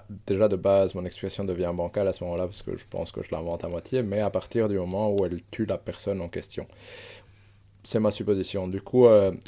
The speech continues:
en gros, euh, le The One prend clairement possession de Marissa dès le début, parce que dès, quand tu as la scène où elle passe son, son, comment est-ce qu'on dit ça ? Où elle fait son test pour devenir actrice de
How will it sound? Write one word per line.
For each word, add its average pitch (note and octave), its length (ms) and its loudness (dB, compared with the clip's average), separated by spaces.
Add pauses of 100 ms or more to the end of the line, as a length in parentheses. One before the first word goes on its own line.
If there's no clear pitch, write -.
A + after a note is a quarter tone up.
en G#2+ 160 2
gros, A2+ 540 10
euh, F#2+ 140 4 (240)
le A2+ 580 6 (100)
The G#2+ 60 4
One G#2 500 4 (100)
prend A#2 260 0
clairement G#2 380 0
possession G2+ 480 -2
de F#2 140 0
Marissa F#2 520 -2
dès F#2+ 180 0
le F#2+ 80 2
début, F#2 300 0
parce - 340 -6
que G2 100 -4
dès, F#2+ 460 -2
quand A2 200 0
tu A2 160 -2
as G2 60 4
la F#2+ 100 0
scène G2+ 400 -2
où G#2 180 2
elle F#2+ 120 -2
passe - 240 -2
son, F#2+ 540 -6 (720)
son, E2 680 -4
comment F2+ 140 -2
est-ce - 100 -6
qu'on E2+ 80 -10
dit D#2 100 -8
ça ? - 180 -8 (1300)
Où G#2+ 200 4
elle G2+ 140 2
fait A2 580 4
son A2+ 300 -2
test B2+ 360 4
pour A2 180 -2
devenir G#2+ 340 0
actrice - 560 -4
de G2+ 420 0